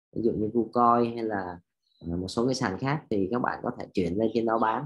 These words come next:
hoặc là để đây bán cũng được. Thường thì Athena nghĩ là để đây là được. Ừ. Đấy, còn nếu mà các bạn muốn yên tâm mà đặt, đặt lệnh á, thì các, thì các bạn phải chuyển lên cái sàn, à, Centralized đó để các bạn đặt, đặt lệnh. Ví dụ như các bạn đặt,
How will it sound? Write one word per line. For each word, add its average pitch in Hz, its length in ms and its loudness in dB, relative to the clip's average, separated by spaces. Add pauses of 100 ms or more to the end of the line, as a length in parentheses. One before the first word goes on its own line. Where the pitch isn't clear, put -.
hoặc - 160 -10
là 101 120 0
để 90 220 0
đây 131 220 4
bán 139 220 2
cũng 175 140 -6
được. 90 120 -4 (120)
Thường 101 260 4
thì 98 60 -2
Athena 127 260 -4
nghĩ 123 220 2
là 147 120 2
để 85 200 -2
đây 110 160 4
là 98 100 2
được. 90 180 -2 (800)
Ừ. 85 60 -6 (840)
Đấy, 85 280 -14
còn 92 200 -4
nếu 110 140 2
mà 135 100 0
các 127 60 -2
bạn 107 180 2
muốn 120 140 2 (100)
yên 127 200 4
tâm 113 300 2
mà 95 140 -2
đặt, 92 120 -2 (120)
đặt 95 200 -2
lệnh 120 280 4
á, 147 120 2 (260)
thì 95 100 -4
các, 101 120 -2 (760)
thì 98 180 0
các 110 60 2
bạn 92 300 2
phải 80 200 -4
chuyển 82 260 -4 (140)
lên 113 280 2
cái 113 80 -2
sàn, 95 320 -2
à, 90 80 -6
Centralized 104 600 2
đó 110 280 0
để 82 260 -2
các 113 60 -4
bạn 104 200 0
đặt, 90 180 -2 (140)
đặt 90 200 -2
lệnh. 101 200 2 (360)
Ví 120 80 2
dụ 110 80 6
như 107 200 2
các 117 100 -2
bạn 95 240 0
đặt, 87 140 -2